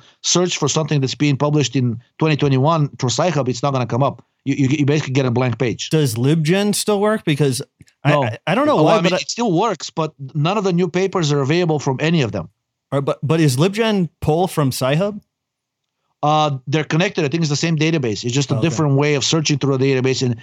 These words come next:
Speaker 1: and different sources of downloading them. So LibGen is more like a torrent, right?
Speaker 2: Mm-hmm.
Speaker 1: Uh, basically, like, uh, when you get, when something comes up on LibGen, I think it gives you the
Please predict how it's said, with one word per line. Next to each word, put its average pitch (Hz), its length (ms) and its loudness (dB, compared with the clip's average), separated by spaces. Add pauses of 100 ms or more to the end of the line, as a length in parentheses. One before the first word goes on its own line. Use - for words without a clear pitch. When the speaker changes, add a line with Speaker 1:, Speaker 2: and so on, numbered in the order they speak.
(180)
Speaker 1:
and 139 180 2
different 160 540 0
sources 160 520 0
of 113 160 -4
downloading 135 500 0
them. 82 160 -10 (380)
So 156 180 0
LibGen 185 400 2
is 139 160 0
more 160 160 2
like 156 160 -2
a 139 60 -4
torrent, 139 540 -4 (100)
right? 139 260 -4 (160)
Speaker 2:
Mm-hmm. 147 260 -2
Speaker 1:
Uh, 127 200 0
basically, 143 460 -2
like, 135 220 -2
uh, 131 140 0
when 135 160 0
you 139 80 0
get, 123 160 -6
when 143 140 2
something 175 280 0
comes 151 220 0
up 147 140 -4
on 139 80 0
LibGen, 143 340 2
I 131 60 -2
think 156 160 0
it 120 140 -4
gives 151 200 2
you 156 80 2
the 127 120 -2